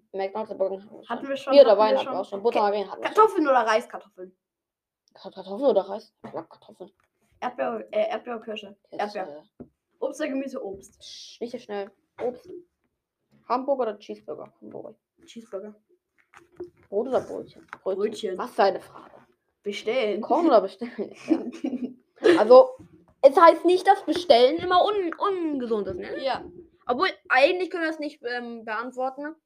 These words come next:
Speaker 1: weil es wahrscheinlich auch,
Speaker 2: Weil
Speaker 1: ähm,
Speaker 2: wir zu arm sind, um uns immer was zu
Speaker 1: Nein.
Speaker 2: bestellen. <laughs>
Speaker 1: Das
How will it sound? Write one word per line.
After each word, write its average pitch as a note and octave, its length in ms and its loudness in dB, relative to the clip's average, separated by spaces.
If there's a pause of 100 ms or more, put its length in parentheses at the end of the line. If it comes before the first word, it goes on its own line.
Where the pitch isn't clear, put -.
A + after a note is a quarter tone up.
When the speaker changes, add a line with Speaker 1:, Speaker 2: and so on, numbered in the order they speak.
(460)
Speaker 1:
weil A#3 180 -4
es A#3+ 60 -12
wahrscheinlich A#3+ 600 -8
auch, A3 340 0
Speaker 2:
Weil A#3+ 120 -6
Speaker 1:
ähm, C4+ 60 -8
Speaker 2:
wir - 100 -12
zu - 160 -12
arm E4 180 -6
sind, A3 180 -16
um A#3 80 -10
uns B3+ 200 -20
immer A3+ 240 -14
was A3+ 120 -12
zu A3 80 -4
Speaker 1:
Nein. C#4 300 6
Speaker 2:
bestellen. G3+ 260 -6
<laughs> E4 260 -4 (480)
Speaker 1:
Das A#3 60 -6